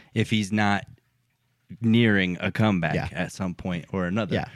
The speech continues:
Speaker 1: Um, and then
Speaker 2: Yeah.
Speaker 1: with
Speaker 2: And it's, it's gonna go back really quick on the Bowen Byram thing because people still to this day tweet me about it. It's gonna go back to what I said from the very beginning.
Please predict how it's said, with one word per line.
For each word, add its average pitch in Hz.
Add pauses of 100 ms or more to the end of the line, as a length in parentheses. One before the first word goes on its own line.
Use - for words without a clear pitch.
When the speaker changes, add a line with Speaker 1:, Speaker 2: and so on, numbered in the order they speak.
(600)
Speaker 1:
Um, 135
and 147
then 139
Speaker 2:
Yeah. 110
Speaker 1:
with 151 (100)
Speaker 2:
And 147
it's, -
it's 175
gonna 190
go 190
back 151
really 139
quick 131
on 120
the 110
Bowen 104
Byram 92
thing 95
because 95
people 120
still -
to 113
this 98
day 92
tweet 87
me 92
about 87
it. 85
It's 85
gonna 110
go 120
back 110
to -
what 101
I 95
said 98
from -
the 82
very 87
beginning. 82